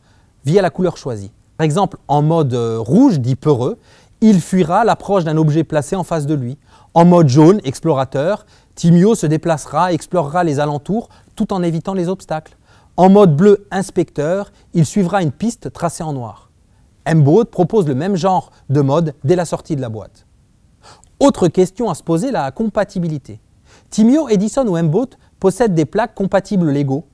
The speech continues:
parfois jusque sur leurs roues, ce qui peut largement étendre les possibilités. Vous pourrez par exemple modéliser le fonctionnement d'une imprimante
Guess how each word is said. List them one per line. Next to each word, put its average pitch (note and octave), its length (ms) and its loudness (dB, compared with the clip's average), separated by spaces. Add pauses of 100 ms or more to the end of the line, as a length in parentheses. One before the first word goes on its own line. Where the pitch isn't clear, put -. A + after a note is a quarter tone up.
(360)
parfois G#3+ 360 0
jusque A3 280 -4
sur F3+ 200 -4
leurs C3+ 160 -2
roues, D#3 240 -6 (320)
ce - 160 -2
qui F3+ 180 -2
peut D3 160 -4
largement G3 480 0
étendre F#3 320 -4
les D3 80 -2
possibilités. C3+ 720 -8 (560)
Vous C#3+ 120 2
pourrez D#3+ 280 0
par D3 160 0
exemple D#3 360 -2
modéliser D#3+ 520 2
le F3+ 80 0
fonctionnement F#3 480 -4
d'une C#3 180 -4
imprimante D3 640 -6